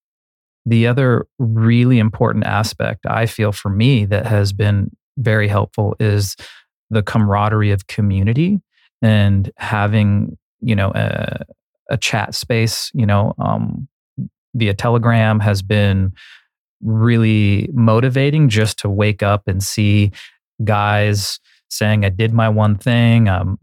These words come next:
or, "This is what I'm struggling with," or just having that constant connection with community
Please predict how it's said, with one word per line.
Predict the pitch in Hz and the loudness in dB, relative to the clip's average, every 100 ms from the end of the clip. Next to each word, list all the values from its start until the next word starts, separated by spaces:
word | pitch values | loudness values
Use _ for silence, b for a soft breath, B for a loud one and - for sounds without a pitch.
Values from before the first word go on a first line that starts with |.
| - - | -10 -4
or, | 113 | -2
"This | 101 117 123 | 0 0 0
is | 104 | 0
what | 110 | 0
I'm | 95 | -2
struggling | - 117 113 117 110 | -2 -2 2 2 4
with," | 110 110 107 110 - - | 4 2 0 -2 -6 -6
or | 101 104 98 104 B B B B - | -2 -2 -2 -4 B B B B -4
just | 120 123 - | -2 -2 -4
having | - - 120 147 143 | -8 -4 -2 0 0
that | 110 - | 0 -4
constant | - 110 104 - 110 101 - _ - | -6 -2 -2 -2 -2 -4 -6 _ -4
connection | 104 92 95 - 123 123 | -2 -2 -2 0 0 0
with | 104 98 - | 0 -4 -4
community | 101 95 104 135 170 196 | -4 -2 0 0 0 -4